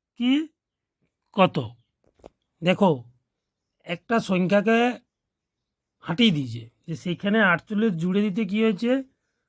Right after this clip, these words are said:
বত্রিশ গড় ছিল, হয়ে গেছে চৌত্রিশ। এর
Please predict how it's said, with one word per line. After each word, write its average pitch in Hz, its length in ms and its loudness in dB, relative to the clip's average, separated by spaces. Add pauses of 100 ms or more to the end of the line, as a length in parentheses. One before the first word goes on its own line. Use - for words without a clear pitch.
(520)
বত্রিশ 202 920 0
গড় 160 460 2
ছিল, 233 240 -2
হয়ে 190 400 2
গেছে 214 360 -2
চৌত্রিশ। 165 720 -4
এর 185 100 -12